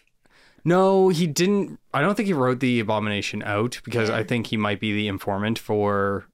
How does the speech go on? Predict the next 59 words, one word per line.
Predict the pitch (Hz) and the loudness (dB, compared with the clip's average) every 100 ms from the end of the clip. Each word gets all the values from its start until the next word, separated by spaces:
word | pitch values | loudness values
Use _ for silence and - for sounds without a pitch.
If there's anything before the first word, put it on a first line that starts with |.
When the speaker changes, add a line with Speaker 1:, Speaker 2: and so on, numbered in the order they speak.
| _ _ - | _ _ -8
Speaker 1:
Mustang. | 120 110 - 143 165 196 _ _ - | -4 -2 -2 0 0 -2 _ _ -14
Speaker 2:
Yeah. | 190 185 175 175 190 | -6 -4 -4 -8 -8
Speaker 1:
Because | 139 160 | -2 0
he, | 170 175 - | 2 0 0
remember, | 143 156 123 | 0 0 0
he | 127 | 0
is | 117 | -2
a | |
ten-year-old | 117 120 110 101 98 - | -2 -2 -2 0 -2 -4
kid, | - 165 113 107 - | -2 0 0 -2 -2
and | 123 123 123 | -2 0 -2
he | 104 127 127 - - | -2 -4 -6 -12 -6
didn't | 120 117 120 | -2 0 0
necessarily | 120 107 110 110 107 107 | -2 -4 -2 -2 -2 -2
have | 107 107 101 98 | -2 -2 -4 -4
the | 107 101 95 | -4 -2 -2
knowledge | 101 120 131 127 107 - - | -2 0 0 0 -2 -8 -8
in | 110 | -4
order | 110 101 | -2 -4
to | 101 | -6
use | 95 120 135 | -2 0 0
the | 113 | 0
Psycho | - 101 104 | -2 -2 -6
Spike, | 98 101 101 110 - _ - | -10 -10 -12 -12 -18 _ -8
which | 104 | -6
is | 104 | -4
maybe | 107 98 98 | -4 -4 -4
why | 95 101 | -4 -4
he | 98 | -4
sold | 95 101 95 | -4 -6 -4
Severo. | 143 143 110 101 104 | -4 -2 -2 0 0
Speaker 2:
Yeah, | 311 | 0
Speaker 1:
Or | |
Speaker 2:
but | 349 | 0
he's | 370 | -2
a | 392 | -2
smart | 277 294 403 | 0 0 0
ten-year-old | 349 294 269 208 - | -2 -2 0 0 -2
kid. | 220 - - - - - | -6 -8 -8 -20 -20 -6
Speaker 1:
He's | 220 | 0
Speaker 2:
You | |
know | 254 | 2
Speaker 1:
smart. | - | 4
Speaker 2:
what | 254 | 2
I | |
mean? | 339 - - - - - | -2 -8 -14 -16 -20 -6
Speaker 1:
And | 165 180 | 0 2
he's | 196 | 2
been | 202 | 2
raised | 175 170 139 | 2 2 2
by | 131 117 | 0 0
very, | 104 117 165 190 175 | -4 -4 0 2 2
very | 165 143 | 2 2
evil | 131 120 110 | 0 0 -2
people, | 170 151 120 | -2 0 0
but | 110 160 | 0 -2
he | - 180 165 | -2 0 2
was | 151 143 | 0 0
already | 135 139 135 117 | 0 0 0 -2